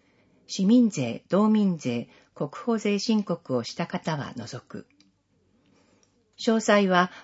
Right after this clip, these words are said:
戸籍住民課三八一一ゼロ二ゼロ、または市民税課三八一一ゼロ一二へ。危険物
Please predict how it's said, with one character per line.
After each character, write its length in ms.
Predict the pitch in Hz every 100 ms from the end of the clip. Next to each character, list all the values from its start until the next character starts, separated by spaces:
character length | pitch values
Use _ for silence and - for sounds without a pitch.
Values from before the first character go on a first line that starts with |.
| _
戸 100 | 175
籍 320 | 233 240 247
住 240 | 214 208 190
民 240 | 175 165
課 300 | - 139 - _ _ _ _
三 320 | - - 240 254
八 360 | 254 240 156
一 460 | - 135 - 156 - _ _ _
一 280 | 147 185 240
ゼ 160 | 262
ロ 140 | 202 123
二 280 | 135 180
ゼ 160 | 165 156
ロ、 160 | 120 - _ _ _ _
ま 100 | 156
た 200 | 160 247
は 200 | 196 135 - -
市 200 | - -
民 260 | 175 247 240
税 260 | 226 196 190
課 300 | - 147 - _ _ _
三 320 | - 214 247
八 380 | 240 240 - 131
一 360 | 120 - 139 - _ _ _
一 240 | 147 226
ゼ 160 | 233 247
ロ 160 | 180 120
一 280 | 127 - 226
二 320 | 240 202 127
へ。 160 | 98 - _ _ _ _ _ _ _ _ _ _ _ _ _ _ _ _ _ _ _ _ _
危 120 | -
険 300 | - 285 294
物 380 | 214 156 - -